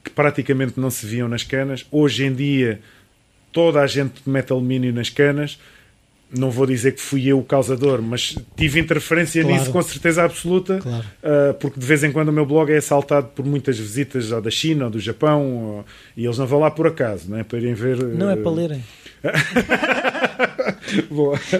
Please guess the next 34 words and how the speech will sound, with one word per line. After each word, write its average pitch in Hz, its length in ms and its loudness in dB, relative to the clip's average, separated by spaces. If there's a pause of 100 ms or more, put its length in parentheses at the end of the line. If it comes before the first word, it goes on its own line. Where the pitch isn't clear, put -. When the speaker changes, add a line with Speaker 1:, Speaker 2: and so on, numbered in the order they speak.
(420)
Speaker 1:
<laughs> - 640 2
Também, 175 320 2
se 143 100 -4
calhar 151 340 0
isso. 139 180 2 (240)
Mas 175 220 0
eu 208 80 2
às 208 140 2
vezes 175 300 -2
dou, 208 140 0 (340)
pá, 147 480 2
cem 214 240 0
visitas, 165 840 0
tudo 170 200 -2
da, 175 280 0
do 165 100 0
mesmo 170 280 2
sítio 185 380 2
na 156 120 2
China. 131 520 0
É 110 120 -10
estranho. 131 460 0 (400)
Ah, 143 320 4
e 175 120 -4
começou-se 196 560 0
a - 20 0
ver 190 160 0
mais 190 260 0
alumínios 180 540 0
na, 151 500 -4
na, 143 360 -6
nas 143 260 0
canas. 120 320 0
Portanto, 120 240 -6